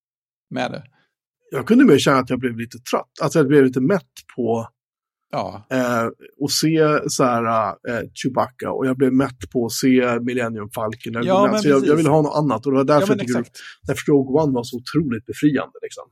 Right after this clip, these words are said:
Speaker 1: Ja, men visst, gå vidare och gör något annat.
Speaker 2: För det var så här skepp du inte har sett, kanske,
Speaker 1: Mm.
Speaker 2: ja, X-vingarna var de med, tror jag. Men det är liksom
Speaker 1: Mm.
Speaker 2: grejer du inte har sett förut, det är karaktärer du inte har sett förut och det är inte så
Speaker 1: Ja,
Speaker 2: här,
Speaker 1: men visst.
Speaker 2: det är inte massa så här, eh, jag vet inte.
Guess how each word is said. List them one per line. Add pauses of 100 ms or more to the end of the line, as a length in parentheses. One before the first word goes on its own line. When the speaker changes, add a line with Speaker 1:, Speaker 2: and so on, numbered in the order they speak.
(180)
Speaker 1:
Ja,
men
visst,
gå
vidare
och
gör
något
annat. (180)
Speaker 2:
För
det
var
så
här
skepp
du
inte
har
sett, (320)
kanske,
Speaker 1:
Mm.
Speaker 2:
ja,
X-vingarna
var
de
med,
tror
jag.
Men
det
är
liksom
Speaker 1:
Mm.
Speaker 2:
grejer
du
inte
har
sett
förut,
det
är
karaktärer
du
inte
har
sett
förut
och
det
är
inte
så
Speaker 1:
Ja,
Speaker 2:
här,
Speaker 1:
men
visst. (480)
Speaker 2:
det
är
inte
massa
så
här, (440)
eh, (680)
jag
vet
inte.